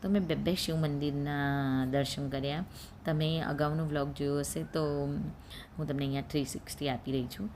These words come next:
તમે જુઓ સનસેટ થવાનો ટાઈમ થઈ રહ્યો છે અને મને એવું લાગતું હતું કે હું કોઈક એકદમ સરસ પૌરાણિક અને પવિત્ર જગ્યાએ આવી ગઈ છું. સાચે મને એવું ફીલ થતું હતું.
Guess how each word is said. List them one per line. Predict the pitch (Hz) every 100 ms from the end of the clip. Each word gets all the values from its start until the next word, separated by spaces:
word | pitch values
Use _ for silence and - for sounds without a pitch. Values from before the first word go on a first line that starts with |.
| - - - - - -
તમે | 139
જુઓ | 139 151
સનસેટ | 151 139 135 143 135 -
થવાનો | 135 131 131
ટાઈમ | 131 123 123
થઈ | 127 -
રહ્યો | 131 131 131
છે | - 196 - - - - - - - - - - - -
અને | 165
મને | 160 156
એવું | 165 160
લાગતું | 160 170
હતું | 175 170
કે |
હું | 160 160 156
કોઈક | 165 160 - 165 160 156 -
એકદમ | 170 - 156 180 170 156 -
સરસ | 151 160 - 147
પૌરાણિક | 143 135 139 143 156 156
અને | 151
પવિત્ર | 135 131 135 151
જગ્યાએ | 147 123 139 135
આવી | 123
ગઈ | 135 139
છું. | - - - - -
સાચે | - 143 - 147
મને | 139
એવું | 139 143
ફીલ | 147 143
થતું | 135 131 143 143
હતું. | 135